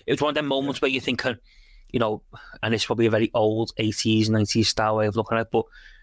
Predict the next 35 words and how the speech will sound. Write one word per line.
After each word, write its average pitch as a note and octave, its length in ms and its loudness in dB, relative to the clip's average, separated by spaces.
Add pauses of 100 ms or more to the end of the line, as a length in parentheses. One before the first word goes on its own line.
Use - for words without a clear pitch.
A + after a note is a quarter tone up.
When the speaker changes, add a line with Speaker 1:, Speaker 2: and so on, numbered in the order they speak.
(120)
Speaker 1:
you - 60 -2
know, G#2+ 200 2
take - 240 -4
the - 60 -2
goalie A#2 260 2
and A2+ 100 0
the A2+ 60 2
ball A2 300 2
out A2 180 -2
and A#2+ 80 0
you've A2 60 0
got A2+ 140 0
an G#2+ 60 -4
op-, A#2 160 -2
you C#3 100 0
know, A#2 80 2
you've A2 160 0
got A#2 120 0
an A2+ 80 -2
open A#2 220 -2
goal A2 200 0
to - 120 -4
go G#2+ 160 -2
at. A2+ 100 -4 (320)
And - 80 -12
Calvert-Lewin B2+ 520 0
backed A#2+ 320 -6
off A#2 180 -2
and C3 80 2
allowed A#2 320 0
Beno-, A2+ 220 -2 (140)
Beto A2+ 300 -2
to - 80 -4
clear, A#2 340 2 (280)
eh, C3 80 -2